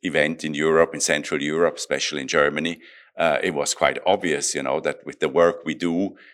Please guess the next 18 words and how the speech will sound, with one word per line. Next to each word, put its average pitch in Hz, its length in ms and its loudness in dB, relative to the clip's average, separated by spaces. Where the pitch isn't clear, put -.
it's - 200 -4
good 104 240 2
to - 180 -4
have 78 300 0
this - 180 -6
kind 80 320 -2
of 73 180 -4
reliable 73 560 0
data 80 320 2
sets, - 380 0
market 76 400 0
data 71 260 -2
sets - 240 -6
for 65 160 -8
windstorm. 78 560 -2
But 82 240 2
obviously, 78 580 2
flood, 80 400 2